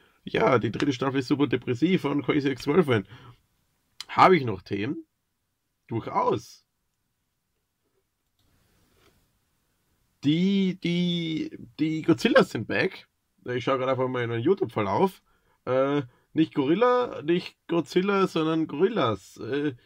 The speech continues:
das sind so eine Band, äh, mit so komischen Zeichenstil, die super komische Musik machen. Äh, ich kann das gar nicht erklären, ich weiß auch nicht.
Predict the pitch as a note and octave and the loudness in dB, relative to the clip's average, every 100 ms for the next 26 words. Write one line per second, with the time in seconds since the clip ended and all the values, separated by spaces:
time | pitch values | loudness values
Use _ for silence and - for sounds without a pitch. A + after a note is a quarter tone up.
0 | _ _ _ C#3 B2 E3 D#3+ D#3+ C#3 A#2+ | _ _ _ -6 -2 -2 0 -2 0 0
1 | C3+ F3 F#3 - C#3 C#3+ D3 D3 C#3+ D3 | 0 -2 -4 -4 -2 -2 -2 -4 -2 -2
2 | D3 - - D#3 D#3+ C3 B2 - G#3+ - | -2 -4 -6 -2 -2 -2 -8 -6 -6 -2
3 | E3 D#3+ F3 D3+ B2+ B2 G#3+ - B2 G#3+ | -2 0 -2 -2 -4 -4 -4 -2 -4 -6
4 | G3 _ _ _ _ - C#3+ C#3+ - D#3 | -12 _ _ _ _ -4 -2 -2 0 -2
5 | - D#3 E3 D3+ D#3 C#3 B2+ D#3 G3+ D#3+ | 0 2 2 2 2 2 0 0 2 2
6 | A#2+ B2 C#3+ E3 A#2 | 0 0 0 2 0